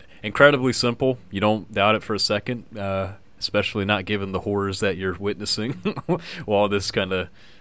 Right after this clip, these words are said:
I guess, quote unquote, exposition is being delivered, but yeah, it's all, it's all snappy, all feels natural. Um,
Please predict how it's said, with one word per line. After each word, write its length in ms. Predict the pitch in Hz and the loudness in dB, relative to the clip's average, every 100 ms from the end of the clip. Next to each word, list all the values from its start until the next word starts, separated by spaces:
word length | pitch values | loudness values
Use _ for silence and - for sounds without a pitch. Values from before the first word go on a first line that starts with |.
| - | -18
I 40 | 98 | -10
guess, 180 | 95 | -8
quote 160 | - 104 | -6 -8
unquote, 220 | 90 101 85 | -4 -2 -2
exposition 600 | 95 - 90 92 - 95 | -6 -10 -8 -6 -6 -8
is 100 | 85 | -8
being 220 | 95 92 | -8 -8
delivered, 440 | 80 82 95 87 | -8 -8 -6 -8
but 200 | 80 76 - - - | -8 -12 -14 -18 -10
yeah, 140 | 90 | -10
it's 260 | 76 90 95 | -8 -8 -4
all, 280 | 90 82 - | -4 -4 -8
it's 140 | 101 - | -4 0
all 100 | 104 | 0
snappy, 540 | - 98 90 95 82 | 0 -2 -2 -4 -4
all 120 | 87 | -4
feels 340 | - 95 80 87 | -6 -10 -12 -12
natural. 500 | 82 82 - 82 82 - - - - - - | -12 -12 -10 -10 -10 -18 -20 -20 -20 -20 -20
Um, 340 | 71 73 78 | -16 -16 -16